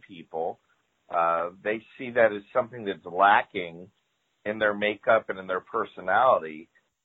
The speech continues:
and they want to get over their insecurity by utilizing, you know,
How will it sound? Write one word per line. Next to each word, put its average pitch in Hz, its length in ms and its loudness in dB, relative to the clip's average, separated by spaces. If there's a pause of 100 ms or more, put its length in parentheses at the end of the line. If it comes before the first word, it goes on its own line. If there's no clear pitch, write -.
(340)
and 95 420 -4
they 110 120 -2
want 113 240 -2
to 113 40 -10
get 110 140 -2
over 123 300 -4
their 113 200 -4
insecurity 101 880 -6
by 95 120 2
utilizing, 101 1160 0
you 85 80 -18
know, 76 180 -6